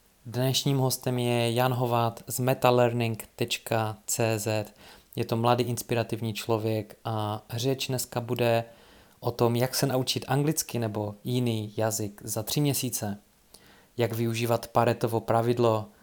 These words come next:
bude řeč taky o pasivním příjmu, o podnikání, minimalismu, cestování,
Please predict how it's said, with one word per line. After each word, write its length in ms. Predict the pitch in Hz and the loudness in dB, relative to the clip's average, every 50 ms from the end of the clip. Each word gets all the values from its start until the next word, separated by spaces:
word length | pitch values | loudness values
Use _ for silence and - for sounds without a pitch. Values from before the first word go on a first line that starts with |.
| _ - _ _ _ _ _ _ _ _ _ _ _ _ _ _ _ _ _ _ - | _ -20 _ _ _ _ _ _ _ _ _ _ _ _ _ _ _ _ _ _ -4
bude 240 | 127 127 123 123 | -2 0 0 0
řeč 220 | 113 113 113 - - | 0 -2 -2 -2 -4
taky 220 | - 113 - - | -4 -4 -2 -4
o 60 | - | -2
pasivním 480 | 117 - 127 - - 123 117 123 120 113 | 0 0 0 0 0 0 0 -2 -2 -2
příjmu, 480 | 107 - - 120 117 113 110 107 110 110 | -2 -4 -2 -2 -2 -2 -2 -2 -4 -2
o 80 | - 120 | -4 -2
podnikání, 840 | 113 - 135 120 123 120 107 - 120 113 113 113 113 110 110 107 101 - | 0 0 0 0 0 -2 -2 -2 -2 -2 0 -2 -2 -4 -6 -6 -8 -4
minimalismu, 800 | 113 120 123 127 127 123 123 120 117 117 107 - 117 110 107 104 - | -2 0 2 2 2 2 2 2 0 0 -2 -2 -4 -6 -6 -4 -4
cestování, 920 | - - 131 120 - - 139 123 113 120 117 117 117 113 113 110 110 110 | -2 -2 -2 -2 -2 0 0 0 2 2 2 2 2 0 -2 -2 -4 -6